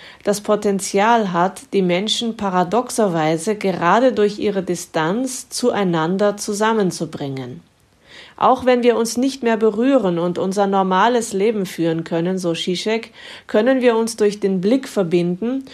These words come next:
und unsere Welt auf der Grundlage unserer gemeinsamen Teilhabe am Geist der menschlichen Gemeinschaft potenziell doch verändern.“ Dieser hegelianischen Lesart des Social Distancings kann uns der Blick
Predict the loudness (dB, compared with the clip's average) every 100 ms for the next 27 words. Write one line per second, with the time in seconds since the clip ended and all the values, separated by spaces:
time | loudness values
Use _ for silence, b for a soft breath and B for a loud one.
0 | B B 0 2 2 2 2 2 2 2
1 | 2 0 0 -4 0 0 0 0 2 2
2 | 0 -2 -2 0 0 0 0 0 0 0
3 | 0 0 0 -4 -4 -2 0 0 2 2
4 | 0 -2 -4 0 2 2 0 -2 0 2
5 | 0 -2 -4 -2 0 0 0 -2 -2 -2
6 | -4 -6 -2 0 0 -2 0 0 2 2
7 | 0 -2 -4 -2 0 0 0 -2 -6 -10
8 | _ _ B B B B B B B B
9 | -2 2 4 6 4 4 4 6 4 6
10 | 4 2 2 4 2 2 -2 -2 -2 -4
11 | -2 2 0 0 -2 -2 -2 -4 0 0
12 | 0 -2 -6 -2 0 2 0 -2 -2 2
13 | 0 0 -10